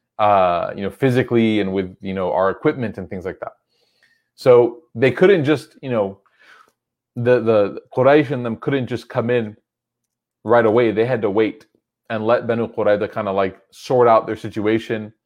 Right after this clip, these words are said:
Maybe they had different, uh, you know, properties and things like that that they had to fortify and ensure before they jumped ship and changed sides. So he went over and told them,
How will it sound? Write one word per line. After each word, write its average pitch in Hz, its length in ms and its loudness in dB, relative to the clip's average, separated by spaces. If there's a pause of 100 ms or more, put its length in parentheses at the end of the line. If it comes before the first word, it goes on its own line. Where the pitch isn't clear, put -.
(260)
Maybe 107 200 -6
they 101 160 -4
had 104 240 -2
different, 101 460 -6
uh, 92 540 2
you 104 100 -6
know, 98 100 -2
properties 104 600 0
and 95 120 -14
things 101 180 -12
like 92 120 -8
that 104 180 -4
that 92 80 -20
they 95 120 -8
had 95 180 -8
to 92 220 -4 (260)
fortify 104 640 4
and 92 220 -2
ensure 110 560 -4 (120)
before 110 520 0 (260)
they 101 420 -2 (200)
jumped 107 280 -2
ship 113 240 -4
and 92 120 -10
changed 101 340 -10
sides. 87 440 -6 (380)
So 123 500 2 (360)
he 135 120 -4
went 170 220 2
over 151 260 4
and 117 120 -4
told 120 260 -2
them, 98 280 -6